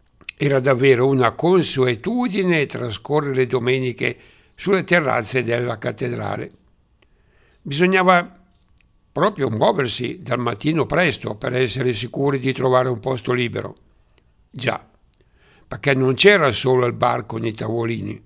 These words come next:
e la tenda per ripararsi dal sole,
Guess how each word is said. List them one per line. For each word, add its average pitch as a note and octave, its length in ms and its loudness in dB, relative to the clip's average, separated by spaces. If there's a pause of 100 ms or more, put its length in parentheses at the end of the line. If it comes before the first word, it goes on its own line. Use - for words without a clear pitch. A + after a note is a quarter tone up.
(600)
e C3 140 0
la A#2+ 140 2
tenda C3+ 460 2
per A#2+ 180 -6
ripararsi A#2+ 580 -4
dal A#2+ 160 -6
sole, A#2 480 -8